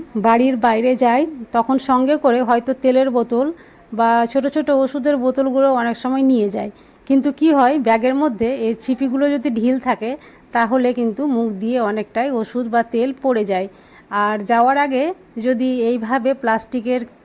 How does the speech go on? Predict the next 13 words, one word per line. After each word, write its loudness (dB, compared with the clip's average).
ক্যারি 0
ব্যাগগুলো 0
গোল -2
করে 0
কেটে -4
এর 0
মুখে -2
লাগিয়ে 0
দিয়ে 0
তারপরে 0
ছিপিটা -6
বন্ধ -2
করি, -2